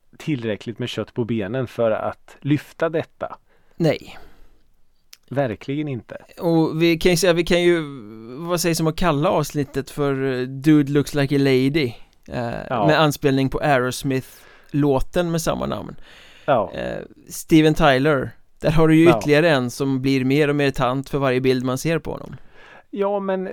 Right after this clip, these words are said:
Speaker 1: det skulle ju kunna vara, eh, vems mormor som helst.
Speaker 2: Ja.
Speaker 1: Med, med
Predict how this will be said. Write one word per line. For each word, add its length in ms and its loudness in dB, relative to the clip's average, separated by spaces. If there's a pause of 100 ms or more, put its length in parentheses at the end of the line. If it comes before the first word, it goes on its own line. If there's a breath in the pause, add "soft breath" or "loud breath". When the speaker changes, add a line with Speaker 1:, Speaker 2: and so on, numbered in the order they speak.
Speaker 1:
det 140 -2
skulle 480 -2
ju 60 -2
kunna 380 -4
vara, 760 2
eh, 520 -12 (200)
vems 680 -2
mormor 800 -2
som 240 -8
helst. 680 -8
Speaker 2:
Ja. 300 -2 (1400 soft breath)
Speaker 1:
Med, 680 -2
med 540 -4